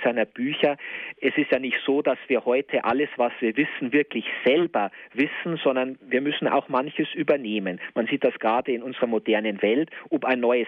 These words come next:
Haushaltsgerät funktioniert oder nicht, ob das neue Auto so funktioniert, wie es in der Beschreibung steht, ob ein Aufzug mich wirklich in den zwanzigsten Stock nach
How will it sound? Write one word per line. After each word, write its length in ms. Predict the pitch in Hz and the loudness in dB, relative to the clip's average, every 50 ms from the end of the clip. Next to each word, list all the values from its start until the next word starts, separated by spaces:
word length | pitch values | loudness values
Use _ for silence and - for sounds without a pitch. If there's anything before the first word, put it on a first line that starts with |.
| - | 0
Haushaltsgerät 800 | - 131 165 - - - 143 120 - - - - 107 98 101 104 - | 2 2 2 2 2 0 0 0 0 -2 -4 -2 0 2 2 0 0
funktioniert 680 | - - 131 123 - - - 123 110 113 113 113 110 - | -2 -4 -4 -4 -4 -4 -2 0 2 4 4 4 4 2
oder 220 | 104 104 101 98 | 0 0 0 0
nicht, 220 | 95 95 95 - - - - - - | 0 -2 -4 -6 -8 -10 -10 -2 0
ob 160 | 143 - - | 0 2 4
das 140 | 127 113 - - | 2 2 2 2
neue 280 | 117 110 110 113 - | 2 2 2 2 2
Auto 340 | - 123 151 175 - - 156 | 2 2 0 0 0 -2 -4
so 140 | - - 135 | -2 -2 -2
funktioniert, 680 | - - 131 127 120 - - - 113 120 123 117 - | 0 0 -2 -2 -2 -4 -6 -4 2 2 2 2 2
wie 80 | 117 117 | 0 -2
es 100 | 110 - | 0 0
in 100 | 113 107 | 0 0
der 80 | 104 | 0
Beschreibung 600 | - - 98 - - - 98 101 107 - 98 113 113 | 0 0 0 0 2 2 2 2 2 0 -2 -6 -6
steht, 280 | - - - 104 202 - - - - - | -4 -2 0 0 0 0 -4 -8 -2 -2
ob 140 | - 123 107 | 0 2 2
ein 220 | 113 110 107 - | 2 2 2 2
Aufzug 600 | 101 120 160 180 - - - - - 143 - 127 | 2 2 2 2 0 -6 -12 -8 -6 -4 -2 0
mich 180 | 120 107 - 131 | -2 -2 0 0
wirklich 360 | 147 170 - - 160 139 - | 0 0 2 0 -2 -2 0
in 60 | 123 | -2
den 140 | 120 110 - - | -2 -2 -2 0
zwanzigsten 560 | - 113 120 135 - - 135 - - 139 123 | 0 0 0 0 -2 -2 -2 -2 -2 -4 -4
Stock 280 | - - 127 113 - - | 0 2 2 0 2 2
nach 200 | 113 107 - | 0 0 0